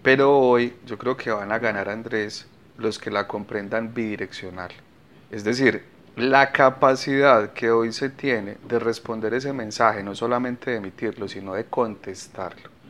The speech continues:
es fundamental en la relación con el cliente hoy. Y, eh, el elemento, digamos, logístico,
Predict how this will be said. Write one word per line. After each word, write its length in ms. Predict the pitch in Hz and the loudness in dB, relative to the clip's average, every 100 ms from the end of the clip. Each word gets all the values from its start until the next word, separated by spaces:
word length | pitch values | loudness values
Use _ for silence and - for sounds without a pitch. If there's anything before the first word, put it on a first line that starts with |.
| - | -8
es 160 | - 107 | -4 -4
fundamental 680 | 117 120 113 95 101 131 151 | -2 2 2 2 -2 2 2
en 100 | 120 | 0
la 80 | 107 | -2
relación 340 | 101 98 101 | -2 -6 -8
con 160 | - 113 | -8 -10
el 80 | - | -10
cliente 480 | - 95 - - - - | -12 -14 -14 -20 -20 -2
hoy. 240 | 107 98 - - _ - - | 0 0 -4 -18 _ -20 -2
Y, 320 | 123 107 - - _ | 0 2 -2 -18 _
eh, 640 | 107 101 98 95 95 95 - | -8 -6 -6 -6 -8 -12 -10
el 140 | 110 | -6
elemento, 640 | 110 113 113 104 98 117 | -4 -2 -2 -6 -6 -4
digamos, 300 | 127 104 107 | -2 -2 -2
logístico, 840 | 123 113 117 110 - - 117 120 | 0 -2 -2 -6 -6 -8 -8 -10